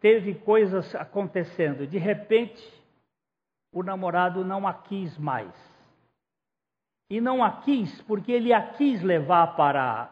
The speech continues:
a cama e ela não quis ir para a cama com ele,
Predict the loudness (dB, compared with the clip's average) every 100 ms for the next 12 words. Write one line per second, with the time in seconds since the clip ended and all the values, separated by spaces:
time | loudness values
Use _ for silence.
0 | -10 -6 -4 -6 -8 -12 -20 _ _ _
1 | _ 2 2 4 2 0 -10 _ _ _
2 | _ _ -4 2 2 2 0 -4 0 2
3 | 2 0 -6 -6 -6 -4 -2 -2 -4 -8
4 | -6 -4 -6 -10